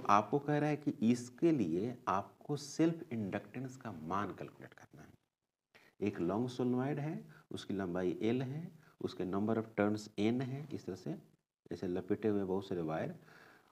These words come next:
और इसकी cross sectional area ए। कुछ बातें मैं लिख रहा हूँ, self inductance of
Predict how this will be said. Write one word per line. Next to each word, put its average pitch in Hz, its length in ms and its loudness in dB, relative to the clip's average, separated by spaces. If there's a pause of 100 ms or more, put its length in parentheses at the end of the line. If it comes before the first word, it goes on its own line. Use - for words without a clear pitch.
(360)
और 87 80 -2
इसकी 95 180 -4
cross 85 260 -2
sectional - 260 -10 (100)
area 80 240 -8 (140)
ए। 71 160 -8 (480)
कुछ 147 160 -8
बातें 120 280 2
मैं 139 120 0
लिख 139 140 -2
रहा 147 120 -4
हूँ, - 100 -8 (720)
self 151 460 2
inductance 120 600 -2
of 127 200 -8